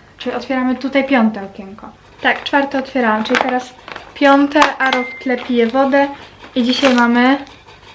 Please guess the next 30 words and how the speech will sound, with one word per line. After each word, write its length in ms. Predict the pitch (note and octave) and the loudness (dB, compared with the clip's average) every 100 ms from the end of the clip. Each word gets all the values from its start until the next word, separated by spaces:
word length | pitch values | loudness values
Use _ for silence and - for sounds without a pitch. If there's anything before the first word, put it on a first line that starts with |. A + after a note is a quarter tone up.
| - - | -20 -8
z 100 | C4+ | 2
białą 600 | C4 D#4+ D4 B3+ A3+ G3 G#3 | 6 6 6 4 2 0 -6
czekoladą. 760 | A#3 A3+ A#3 A3 G#3 G3 F3+ A3 - - - - - | -6 -4 0 2 0 -4 -6 -10 -12 -16 -16 -14 -4
Ja 100 | C#4 | -2
nie 120 | C4 | 0
przepadam 380 | C4 B3+ A#3 A3 | 0 2 2 2
za 80 | |
białą 220 | G#3+ G#3 A3 | 0 0 0
czekoladą, 500 | A3+ A3 A3 A3 A3+ | -2 0 0 0 0
kiedyś 300 | B3 A#3+ B3+ | -2 -2 -2
lubiłam, 480 | A3+ A#3 A3+ A#3 - - - - - | 0 2 4 2 0 -10 -18 -20 -6
a 120 | - A#3+ | -2 0
teraz 280 | A#3 G#3+ | -2 -4
już 100 | G#3+ | -6
tak 140 | - G#3+ | -10 -10
średnio. 240 | - B3+ B3 - - | -10 -10 -12 -16 -12
Kolejna 380 | - D4+ D4 D4 | 0 4 4 2
czekoladka 640 | C#4+ C#4+ D4+ C#4+ C#4 - C#4+ | 0 0 2 2 0 -4 -6
to 360 | - C#4 C#4 | 0 2 4
Milka. 760 | C#4 C#4+ C#4+ C#4 C#4 C#4+ C#4 C#4+ - - - - - | 4 6 6 6 2 2 2 2 -4 -18 -20 -20 -16
Jak 120 | B3+ | -6
ja 100 | C4+ | -2
zjem 160 | C4+ C4 | -2 -2
te 80 | C4 | -4
wszystkie 340 | - B3+ C#4 | -8 -6 -6
kalendarze, 500 | C4+ C4 C4 B3+ B3+ | 0 0 2 2 0
to 100 | B3+ | -2
będę 200 | B3+ B3+ | -2 -2
tak 300 | B3 C4 B3 | -2 -4 -4
gruba. 640 | A#3 B3+ A#3+ A#3+ A3 G#3 | -4 0 2 2 2 0